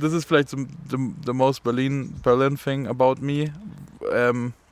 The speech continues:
auch zum Beispiel das, was du gesagt hast mit dem Hypebeast, das glaub ich gar nicht. Äh, ich glaube, super viele Leute, wenn du in Kreuzberg oder Friedrichshain bist,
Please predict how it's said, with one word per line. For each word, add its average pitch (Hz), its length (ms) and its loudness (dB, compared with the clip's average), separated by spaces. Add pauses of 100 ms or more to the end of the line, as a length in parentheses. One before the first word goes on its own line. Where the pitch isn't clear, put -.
(160)
auch 151 160 4
zum 156 120 2
Beispiel 135 140 2
das, 139 80 2
was 139 80 -6
du 135 60 -4
gesagt 131 240 -2
hast 135 80 -6
mit 123 120 -8
dem 123 100 -8
Hypebeast, 139 300 -2
das 123 120 -10
glaub 156 160 2
ich 151 100 -2
gar - 220 -8
nicht. - 260 -16 (520)
Äh, 104 180 -4
ich 113 100 -10
glaube, 123 220 4
super 127 260 -4
viele 131 140 0
Leute, 127 240 4
wenn 123 100 -6
du 123 60 -4
in 117 140 -6
Kreuzberg 131 360 2
oder 117 120 2
Friedrichshain 135 360 0
bist, 127 200 -2